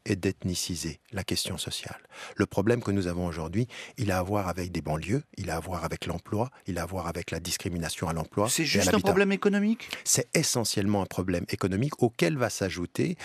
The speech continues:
Speaker 1: le fait de l'appartenance. C'est vrai que si vous avez un nom à consonance arabe, vous allez faire face à plus de discrimination. Et donc, en l'occurrence, vous avez un problème socio-économique, mais en amont, le problème n'est pas religieux. Et que si on avait une vraie politique scolaire,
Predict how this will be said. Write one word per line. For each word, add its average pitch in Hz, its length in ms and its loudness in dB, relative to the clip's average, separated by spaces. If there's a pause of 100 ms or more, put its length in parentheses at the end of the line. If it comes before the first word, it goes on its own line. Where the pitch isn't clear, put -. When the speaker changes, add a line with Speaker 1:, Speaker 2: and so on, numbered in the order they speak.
(120)
Speaker 1:
le 107 140 4
fait 131 200 2
de 104 120 0
l'appartenance. - 580 0
C'est - 160 -6
vrai 78 200 0
que 107 120 0
si - 160 -2
vous 92 300 0
avez 95 320 2
un 98 100 2
nom 95 220 2
à 85 40 -4
consonance 90 680 0
arabe, 104 460 2 (260)
vous 95 180 0
allez 90 160 0
faire - 320 0
face - 300 -2
à 92 60 -4
plus 95 200 -4
de 98 80 2
discrimination. 87 800 -2 (320)
Et 110 100 2
donc, 123 180 2
en 117 40 2
l'occurrence, 101 480 0
vous 92 100 -4
avez 90 160 0
un 90 80 0
problème 82 320 -4
socio-économique, 92 840 -2 (240)
mais 104 280 2 (200)
en 131 200 6
amont, 127 480 4 (140)
le 101 140 0
problème 104 420 0
n'est 95 100 0
pas 95 220 -6
religieux. 87 540 -8 (320)
Et 113 100 2
que - 120 0
si - 220 0
on 135 120 4
avait 110 180 2
une 95 80 0
vraie 98 180 0
politique 110 380 0
scolaire, 78 580 -4